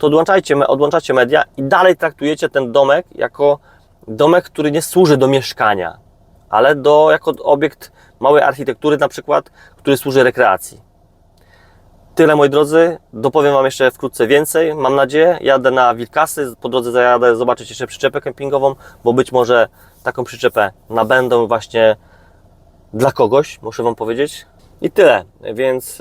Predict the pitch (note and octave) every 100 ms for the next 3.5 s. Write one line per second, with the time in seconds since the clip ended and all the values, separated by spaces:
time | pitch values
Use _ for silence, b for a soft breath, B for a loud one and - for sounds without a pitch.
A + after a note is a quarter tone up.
0 | B2 C3 D3 C#3+ B2+ - C#3 - C3 B2
1 | A#2+ B2 A#2 B2+ B2+ B2 A#2+ A#2 A2 A2+
2 | G#2 A2 G2+ G#2 G#2 G#2 G#2 A2+ B2 B2
3 | B2 C3+ C3 G2+ F#2+